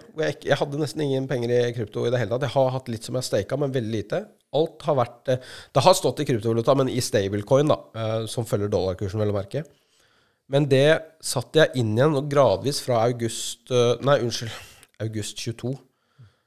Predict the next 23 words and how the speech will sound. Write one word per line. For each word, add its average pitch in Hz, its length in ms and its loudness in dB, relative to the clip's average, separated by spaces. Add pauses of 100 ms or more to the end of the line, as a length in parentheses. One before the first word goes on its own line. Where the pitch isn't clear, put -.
(120)
Eh, 113 300 2
så 107 160 0
det 110 60 6
er 113 100 4
et 117 80 -12
år 113 240 2
nå, 127 180 2 (220)
ehm, 113 1080 -2 (120)
fordi 80 400 -4 (160)
markedet 101 400 -4
er 95 80 -4
jo 90 80 -4
s-, - 220 -12 (600)
veldig 104 260 -2
stille 87 340 -8
nå. 92 100 -20 (680)
Men 127 120 2
det 151 120 6
er - 20 4
nå, 147 200 4 (380)
det 139 60 0
er 156 80 8
da 156 140 6